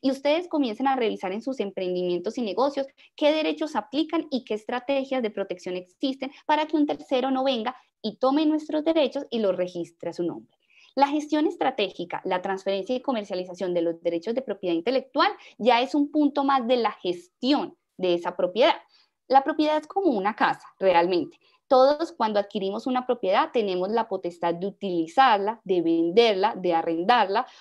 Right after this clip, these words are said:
o de tomar decisiones o prohibiciones frente a esa casa. Lo mismo la propiedad intelectual. Es como si hiciéramos una cerca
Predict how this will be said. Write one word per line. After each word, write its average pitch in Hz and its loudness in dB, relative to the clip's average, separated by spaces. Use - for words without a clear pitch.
o 269 6
de 262 6
tomar 262 0
decisiones 277 -4
o 214 4
prohibiciones 262 0
frente 165 0
a - -4
esa 185 -10
casa. - -4
Lo 254 2
mismo 285 2
la 311 -2
propiedad 226 -2
intelectual. 180 -4
Es 233 0
como 311 2
si 269 -6
hiciéramos 220 -2
una 190 -4
cerca 214 -2